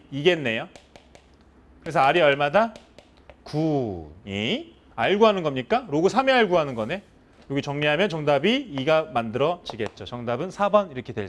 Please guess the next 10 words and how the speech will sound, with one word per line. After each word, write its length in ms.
거예요. 320
그래서 120
이 100
문제를 380
여러분이 420
좀 280
어렵게 420
풀거나 420
헤맸던 340
친구들은 680